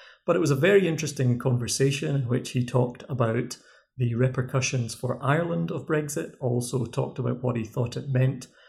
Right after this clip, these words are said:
uh, for Britain and for the E U as a whole, and I started by asking him what he made of Britain's proposals so far.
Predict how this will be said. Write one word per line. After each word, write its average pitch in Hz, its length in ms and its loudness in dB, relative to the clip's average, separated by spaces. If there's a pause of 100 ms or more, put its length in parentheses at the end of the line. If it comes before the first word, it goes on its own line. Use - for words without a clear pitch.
(200)
uh, 120 140 -2
for - 200 -4
Britain 160 560 -4
and 120 220 0
for 127 80 -4
the 117 140 -6
E 127 100 -2
U 117 360 -4
as 117 120 -6
a 127 40 -4
whole, 196 440 0 (460)
and 202 100 2
I 208 60 2
started 160 480 0
by 127 140 2
asking 131 400 0
him 123 420 4 (140)
what 151 180 -4
he 147 100 4
made 123 320 6
of 123 240 -4
Britain's 123 420 0
proposals 117 680 -4
so 123 180 -4
far. 127 440 -8